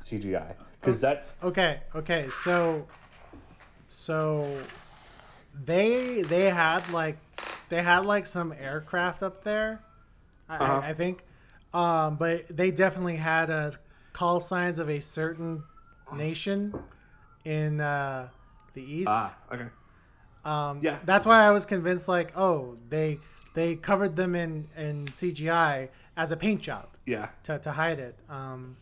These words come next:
Speaker 1: Well, here's, here's the other thing about the S U fifty-seven. There's only one, and it's not even, like, officially recognized. There's only one,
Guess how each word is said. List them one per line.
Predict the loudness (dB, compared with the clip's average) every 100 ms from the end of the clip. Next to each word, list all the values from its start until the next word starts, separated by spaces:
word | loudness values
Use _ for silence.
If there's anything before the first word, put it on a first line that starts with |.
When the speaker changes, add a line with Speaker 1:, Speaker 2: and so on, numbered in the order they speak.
| -20 -14
Speaker 1:
Well, | -2 2
here's, | 2 0
here's | -2 -2
the | 0
other | 0
thing | 0 -4
about | -4 -6
the | -6
S | -6 -6
U | -6
fifty-seven. | -6 -6 -6 -4 -4 -6 -10 -20 -20 _
There's | 0 0 0 -2
only | 0 2 0 -4 -8 -20 -18 -4
one, | 0 2 0 -6 -12 -20 -20 -20 -10 -6
and | -6
it's | -4
not | -4 -2
even, | -2 -2
like, | -6 -10
officially | -10 -10 -16 -8 -6 -4 -4
recognized. | -4 -6 -6 -6 -6 -8
There's | -6
only | -4 -2
one, | -4 -4 -2 0 -2 -6